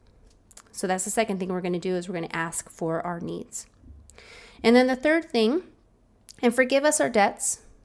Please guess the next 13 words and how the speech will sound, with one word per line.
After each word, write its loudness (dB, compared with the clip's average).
as 2
we 0
also 2
have 0
forgiven -2
our 0
debtors." -4
Ask 2
for 6
forgiveness. 2
We 6
are 8
sinners. 4